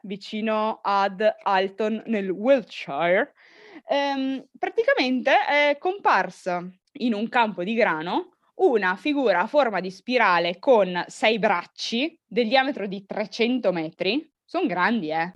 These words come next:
E contando tutti questi bracci, questi cerchi presenti, c'erano quattrocentonove cerchi all'interno del disegno.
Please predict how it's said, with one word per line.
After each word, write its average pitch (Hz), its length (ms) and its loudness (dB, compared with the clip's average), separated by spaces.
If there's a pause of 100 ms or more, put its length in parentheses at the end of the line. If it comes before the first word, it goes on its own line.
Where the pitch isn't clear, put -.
E 359 180 4
contando 285 640 6
tutti 262 280 -4
questi 226 540 0
bracci, 226 640 4
questi 220 340 0
cerchi 220 460 4
presenti, 262 600 0
c'erano 220 380 -2
quattrocentonove 202 960 -2
cerchi 175 440 -4
all'interno 185 500 -2
del 156 200 -6
disegno. 156 600 -6